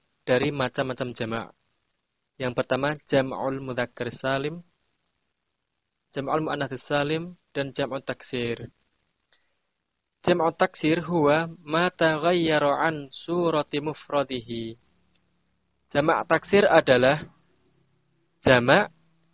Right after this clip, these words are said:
yang telah berubah dari bentuk mufradnya. Ini juga bisa dikatakan jamak tidak beraturan. Dikarenakan dua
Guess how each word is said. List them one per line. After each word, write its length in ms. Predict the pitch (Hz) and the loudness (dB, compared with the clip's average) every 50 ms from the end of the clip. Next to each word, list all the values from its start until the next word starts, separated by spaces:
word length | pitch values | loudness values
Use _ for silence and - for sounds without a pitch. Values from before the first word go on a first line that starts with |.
| _ _ _ _ _ _ _ _ | _ _ _ _ _ _ _ _
yang 320 | 131 135 170 185 196 185 - | 2 4 4 4 4 4 4
telah 240 | 185 175 156 139 - | 4 4 4 2 2
berubah 640 | - 151 175 202 170 139 147 151 165 156 - - _ _ _ - | 2 2 2 2 4 6 6 6 6 4 -4 -14 _ _ _ 4
dari 240 | 139 135 147 160 | 4 4 4 2
bentuk 320 | - - 143 139 135 170 143 | -2 -4 -8 -2 0 -2 -2
mufradnya. 720 | 147 139 120 - - 127 - _ - 117 107 104 101 107 _ _ _ _ _ _ _ _ _ _ _ _ _ _ _ _ _ _ _ _ _ _ _ _ _ _ _ _ _ _ _ _ _ _ _ _ _ _ _ _ _ _ _ _ _ _ _ _ | -2 -6 -8 -4 -4 -4 -4 _ -10 -10 -10 -10 -10 -14 _ _ _ _ _ _ _ _ _ _ _ _ _ _ _ _ _ _ _ _ _ _ _ _ _ _ _ _ _ _ _ _ _ _ _ _ _ _ _ _ _ _ _ _ _ _ _ _
Ini 320 | 120 120 117 139 170 170 - - | -8 -4 -4 -4 -4 -4 -6 -12
juga 400 | 127 110 - 139 135 156 165 175 170 - _ _ _ _ _ _ _ _ _ _ _ _ 135 | -14 -4 0 2 2 2 2 -2 -8 -14 _ _ _ _ _ _ _ _ _ _ _ _ -2
bisa 160 | - - 160 | 0 0 0
dikatakan 560 | - - - - - 127 - 151 147 151 - - - | 0 0 -2 -2 -4 -2 -4 -4 -6 -6 -8 -4 -4
jamak 320 | 120 117 127 151 156 - - - | -2 -2 0 -2 -2 -2 -4 -10
tidak 240 | 131 - 151 131 | -4 -2 -2 -2
beraturan. 640 | - - 127 120 - 120 117 117 113 113 113 110 110 117 _ _ _ _ _ _ _ _ _ _ _ _ | 0 0 0 0 0 -4 -6 -4 -4 -6 -8 -10 -14 -18 _ _ _ _ _ _ _ _ _ _ _ _
Dikarenakan 720 | 139 - - 120 120 120 113 110 - 131 139 165 180 180 - _ _ _ _ | -4 0 2 2 2 2 -4 -2 0 0 0 0 -2 -8 -12 _ _ _ _
dua 240 | - 170 180 185 165 | -4 2 4 4 4